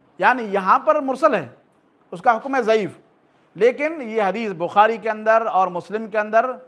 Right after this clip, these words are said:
عبداللہ بن عمر نے اور تقریباً جابر بن عبداللہ وغیرہ نے بیان کی ہے صحیح سندوں کے ساتھ، یعنی اس کی بہت ساری سند ہیں، تو یہ صحیح ہے۔ لیکن امام مسلم نے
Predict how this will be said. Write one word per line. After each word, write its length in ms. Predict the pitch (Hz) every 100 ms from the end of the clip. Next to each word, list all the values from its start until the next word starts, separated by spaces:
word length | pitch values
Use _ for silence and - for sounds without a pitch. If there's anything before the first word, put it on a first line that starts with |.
| _ _ -
عبداللہ 280 | 180 196 226
بن 80 |
عمر 300 | 202 190 214
نے 240 | 226 226 240 214 _ _ _ _
اور 220 | 196 220
تقریباً 400 | 214 202 226 226
جابر 220 | 180 196
بن 40 | 220
عبداللہ 300 | 190 214 196
وغیرہ 260 | 180 196
نے 100 | 208
بیان 320 | 214 180 196 196
کی 180 | 202 202
ہے 180 | 208 240 196
صحیح 160 | 202 214
سندوں 320 | 202 202 202
کے 60 |
ساتھ، 240 | 165 160 139
یعنی 320 | 139 175 226
اس 100 | 214
کی 80 | 226
بہت 200 | 196 208
ساری 200 | 208 277
سند 240 | 254 233
ہیں، 180 | 175 123 - _ _ _ _
تو 60 | 208
یہ 140 | 294
صحیح 320 | 285 269 294
ہے۔ 180 | 160 127 - _ _
لیکن 200 | 240 262
امام 200 | 262 277
مسلم 320 | 240 254 262
نے 140 | 247